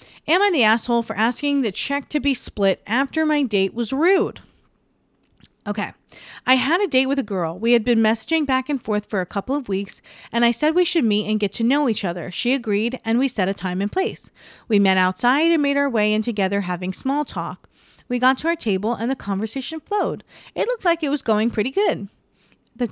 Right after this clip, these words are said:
the topic got onto previous dates we had, mainly just the bad ones. She said she had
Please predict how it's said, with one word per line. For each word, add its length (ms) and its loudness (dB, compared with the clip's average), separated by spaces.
the 160 6
topic 420 0
got 180 2
onto 240 0
previous 500 0
dates 260 0
we 120 0
had, 440 -4
mainly 380 2
just 240 -4
the 80 -2
bad 200 -2
ones. 300 -14
She 260 -2
said 280 2
she 160 2
had 220 0